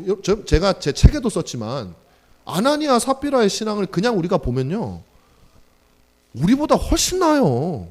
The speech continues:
어지간한 사람보다 훨씬 나아요. 그 신-, 재산의 대부분을 바쳤잖아요. 남들이 볼 때 이걸 전 재산이라고 생각할 만큼 바친 거 아니에요. 그러면 금액으로 따지면 엄청나지만 그가 죽어야 됐단 말이에요. 왜 죽어야 되냐면 하나님을 속이는 거짓의 입장에서,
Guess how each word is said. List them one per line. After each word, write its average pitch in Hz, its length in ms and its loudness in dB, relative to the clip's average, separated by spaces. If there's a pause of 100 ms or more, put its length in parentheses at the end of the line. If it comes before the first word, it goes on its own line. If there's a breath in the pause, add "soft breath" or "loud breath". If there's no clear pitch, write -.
어지간한 226 440 2
사람보다 233 360 2
훨씬 285 360 -6
나아요. 185 260 -4
그 180 80 -6
신-, - 260 -8 (260 soft breath)
재산의 254 500 -4
대부분을 202 400 -4
바쳤잖아요. 190 640 -4
남들이 185 340 -2
볼 165 200 -6
때 151 60 -8
이걸 151 160 -8
전 131 240 -10
재산이라고 214 500 -4
생각할 208 360 -6
만큼 190 180 -10
바친 143 320 -8
거 170 80 -6
아니에요. 95 320 -10 (920 soft breath)
그러면 269 500 -2 (640)
금액으로 262 500 -2
따지면 185 320 -6
엄청나지만 170 800 -6
그가 240 440 -4
죽어야 302 420 -4
됐단 131 260 -8
말이에요. 95 300 -12
왜 151 100 2
죽어야 220 240 -4
되냐면 139 180 -10 (280 loud breath)
하나님을 294 680 -10
속이는 240 400 -12
거짓의 247 520 -2
입장에서, 131 340 -8